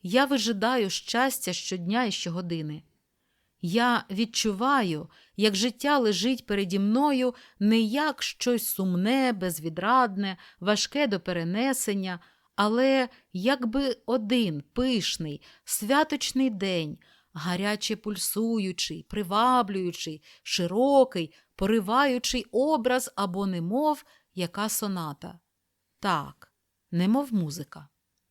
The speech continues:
Солодкі, упоюючі, сумовиті звуки, роздразнюючі,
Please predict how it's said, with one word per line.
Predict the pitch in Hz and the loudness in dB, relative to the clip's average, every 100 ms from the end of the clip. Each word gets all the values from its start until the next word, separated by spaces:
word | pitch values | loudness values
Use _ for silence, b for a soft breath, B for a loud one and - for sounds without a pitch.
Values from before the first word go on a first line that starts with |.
| _ _ _ _ _ _ | _ _ _ _ _ _
Солодкі, | - - 170 190 277 269 - - 160 | -6 -2 0 4 4 2 -2 -8 -8
упоюючі, | 160 - 202 247 254 214 190 180 170 - 151 - | -8 -2 4 6 6 4 -2 -4 -4 -6 -8 -10
сумовиті | - - 190 190 170 190 233 233 214 - | -6 0 0 0 -2 -2 0 0 -2 -6
звуки, | 170 165 185 196 180 - 156 160 _ _ _ _ _ - | -6 -4 -2 -2 -4 -8 -14 -14 _ _ _ _ _ -4
роздразнюючі, | 196 190 185 185 220 220 208 190 175 165 - 151 | -2 -2 -2 0 2 2 0 -2 -2 -4 -6 -6